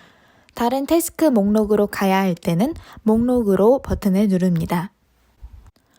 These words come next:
번역사가 번역을 완료하여 납품 버튼을 누르면 내부 전수 검수로 넘어갑니다. 내부 전수 검수 과정에서 잘못된 번역이 있다면 수정을 통해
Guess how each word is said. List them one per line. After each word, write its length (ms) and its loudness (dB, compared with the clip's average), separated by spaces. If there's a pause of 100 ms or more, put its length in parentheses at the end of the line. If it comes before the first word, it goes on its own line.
(460)
번역사가 680 -2
번역을 420 0
완료하여 680 0 (340)
납품 340 -4
버튼을 420 0
누르면 540 0 (400)
내부 400 0
전수 380 0
검수로 480 0
넘어갑니다. 680 -2 (840)
내부 300 2
전수 420 0
검수 360 -2
과정에서 680 -2 (400)
잘못된 560 0
번역이 400 -2
있다면 520 -2 (200)
수정을 440 -2
통해 460 -2